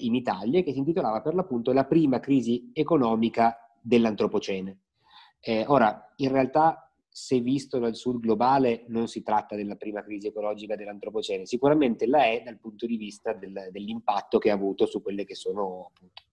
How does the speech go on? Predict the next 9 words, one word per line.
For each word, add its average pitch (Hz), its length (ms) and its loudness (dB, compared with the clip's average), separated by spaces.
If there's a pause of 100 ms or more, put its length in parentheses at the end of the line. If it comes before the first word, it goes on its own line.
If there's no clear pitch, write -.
(320)
che 117 120 2
è 104 160 0
il 107 160 4
nord 104 280 4
globale, 95 480 4
cioè 95 100 -8
sostanzialmente 95 840 -6 (460)
l'asse, 101 600 2
ehm, 92 1200 -6